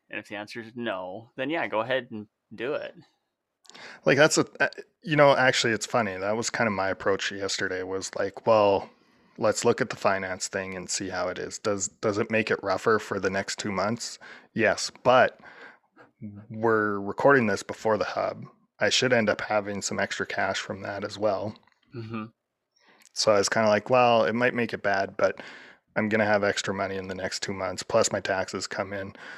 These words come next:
Speaker 2: So realistically, it might e-, not even cost me that fifty dollars 'cause I might get it paid off before then.
Speaker 1: Yeah.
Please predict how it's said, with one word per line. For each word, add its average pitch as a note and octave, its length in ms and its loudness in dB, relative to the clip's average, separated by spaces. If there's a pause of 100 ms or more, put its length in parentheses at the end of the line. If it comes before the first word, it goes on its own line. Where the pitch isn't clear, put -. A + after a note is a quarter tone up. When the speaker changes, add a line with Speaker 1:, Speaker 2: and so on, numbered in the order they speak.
(100)
Speaker 2:
So - 160 -2
realistically, A#2 680 4
it G#2+ 80 0
might A2+ 180 0
e-, A#2 180 0
not A2+ 180 4
even G2+ 160 -2
cost - 360 -2
me G2 80 -8
that F#2 180 -4
fifty F#2+ 320 -6
dollars F#2 360 -4
'cause F#2+ 140 -6
I G2 60 -2
might F#2+ 200 -8
get G2 100 0
it F#2 80 -2
paid F#2+ 220 -6
off F#2+ 240 -4
before G2 340 -6
then. G2 200 -12 (680)
Speaker 1:
Yeah. A2+ 240 -6